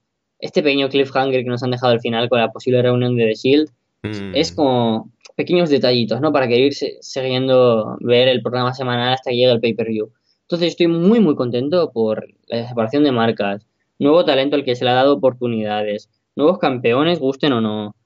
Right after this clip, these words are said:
Speaker 1: nuevas caras dentro de la compañía, nuevos tiempos para, para otros feudos, nuevas maneras de llevar a cabo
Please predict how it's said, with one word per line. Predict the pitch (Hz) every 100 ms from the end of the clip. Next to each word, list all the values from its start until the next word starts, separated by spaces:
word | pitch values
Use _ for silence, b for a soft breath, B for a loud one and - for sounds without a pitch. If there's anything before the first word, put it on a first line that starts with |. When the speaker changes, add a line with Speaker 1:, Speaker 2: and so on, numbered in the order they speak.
| _ _
Speaker 1:
nuevas | 135 131 151 156 143 127 113 107 98 104
caras | - 120 135 147 135
dentro | 120 117 127 151
de |
la | 117
compañía, | 113 117 110 104 110 123 113 110
nuevos | 127 147 160 160 156 _
tiempos | 123 123 135 156 -
para, | 123 120 113 110 107 104 - _ _ _ _ _
para | 127 117 117
otros | 123 143 -
feudos, | 120 127 131 123 120
nuevas | 127 147 160 143
maneras | 120 131 143 131
de | 123
llevar | 120 123 131
a | 131
cabo | 123 131 139 131 117 107 -